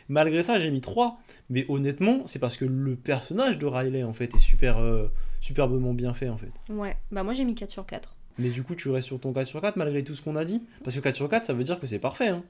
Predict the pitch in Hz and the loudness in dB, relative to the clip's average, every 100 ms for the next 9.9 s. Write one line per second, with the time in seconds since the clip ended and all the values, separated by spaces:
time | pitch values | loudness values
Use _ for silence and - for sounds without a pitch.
0 | - 240 294 311 220 - 202 202 196 220 | -4 -2 -2 -4 -8 -6 -8 -6 -4 -2
1 | 262 233 196 190 - 208 185 175 180 208 | -2 -2 -4 -6 -10 -8 -6 -6 -4 -4
2 | 214 208 190 190 262 226 180 190 190 185 | -4 -8 -8 -4 -2 -4 -6 -6 -6 -6
3 | 240 233 - 202 - 202 196 - 226 - | -10 -10 -12 -14 -10 -8 -8 -12 -10 -8
4 | 202 285 - 208 202 202 151 208 196 196 | -6 -8 -8 -4 0 0 0 -2 -4 -8
5 | - 202 190 143 262 269 - _ 226 220 | -6 -6 -4 -4 -4 -6 -12 _ -2 -2
6 | 233 226 277 269 - 214 196 208 - 220 | 0 -2 -2 -6 -6 -8 -8 -12 -10 -6
7 | 220 214 226 214 - 226 - 202 220 262 | -6 -4 -4 -4 -6 -8 -4 -2 0 2
8 | 240 202 202 190 190 190 233 - 196 190 | 0 0 -2 -2 -4 -4 -6 -6 -8 -10
9 | 196 - 208 247 240 202 190 180 | -14 -12 -8 -6 -6 -8 -8 -12